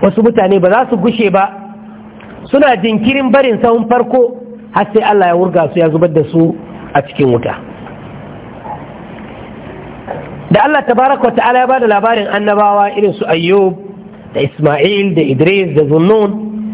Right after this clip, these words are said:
sai ce, "Innahum kanu yusari'una fil khairat wa yad'unana raghaban wa rahaba wa kanu lana khashi'in."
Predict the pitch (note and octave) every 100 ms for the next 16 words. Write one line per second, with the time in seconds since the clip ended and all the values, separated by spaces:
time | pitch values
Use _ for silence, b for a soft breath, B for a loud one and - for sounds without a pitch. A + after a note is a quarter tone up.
0 | - - - - G3 F#3+ F#3+ G3+ G#3 G3
1 | F#3+ F#3 G#3+ G#3+ G3+ F#3 G#3 G3 F#3 F#3
2 | G#3+ G3 F3+ E3 D#3+ D#3+ E3 C3+ - -
3 | - - - - - - - - - F3
4 | G3+ G3 G#3 C4 B3 A3+ G#3 B3 B3 A3
5 | A3 G#3+ A3+ A3 A#3+ A3 F3+ - - -
6 | - - - D3 C#3+ F#3 F3+ D#3+ D#3 D3+
7 | - B2 - C3 D3